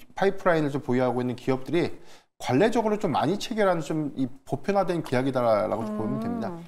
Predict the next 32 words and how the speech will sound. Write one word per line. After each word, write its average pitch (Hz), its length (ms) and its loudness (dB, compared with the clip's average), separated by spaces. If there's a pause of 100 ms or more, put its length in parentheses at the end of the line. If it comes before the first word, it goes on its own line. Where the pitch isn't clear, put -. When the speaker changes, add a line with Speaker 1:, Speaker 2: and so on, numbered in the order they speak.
(100)
Speaker 1:
"우리 156 340 0 (420)
이런 165 220 0
플랫폼이 196 420 0
있는데 123 280 -2
한번 175 340 -2
좀 156 160 -4
써보세요. 147 680 -2
괜찮으면 165 560 -2 (280)
같이 - 320 -6
해봅시다."라고 151 1160 0
좀 160 160 -2
할 185 160 -8
수 180 100 -4
있는 151 320 0 (380)
그런 160 240 4
어떤 139 200 2
계약이다라고 127 680 6
이해하면 135 400 4
좋을 110 180 -2
것 156 120 6
같은데, 131 520 0 (440)
해당된 254 340 4
내용들과 202 440 6
관련된 185 300 4
기대치들은 180 760 2
굉장히 185 360 2
좀 175 160 0
크게 - 200 -2
좀 180 180 0
반영이 165 360 0
됐었고, 123 580 0
오히려 165 400 4